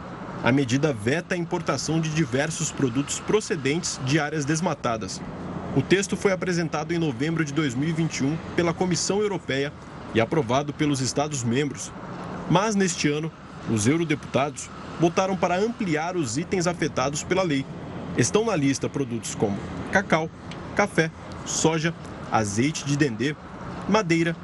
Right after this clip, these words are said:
borracha e carne bovina, além de derivados. O veto vale para áreas desmatadas depois de dois mil e vinte e será válido não apenas para florestas primárias devastadas,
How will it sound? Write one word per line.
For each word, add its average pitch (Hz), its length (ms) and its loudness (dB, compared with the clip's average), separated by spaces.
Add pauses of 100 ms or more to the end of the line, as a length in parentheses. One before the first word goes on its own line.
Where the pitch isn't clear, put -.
(140)
borracha 151 560 0 (200)
e 151 60 0
carne 185 380 2
bovina, 143 480 2 (400)
além 180 280 4
de 175 100 2
derivados. 127 640 -2 (600)
O 107 40 2
veto 127 300 2
vale 131 300 2
para 127 240 0
áreas 127 260 -2
desmatadas 143 720 0
depois 143 420 0
de 170 80 0
dois 165 180 2
mil 156 140 0
e 165 60 0
vinte 139 360 0 (400)
e 190 60 2
será 185 240 2
válido 156 380 0
não 156 260 0
apenas 180 460 -2
para 175 180 0
florestas 151 540 0
primárias 175 500 0
devastadas, 143 720 -2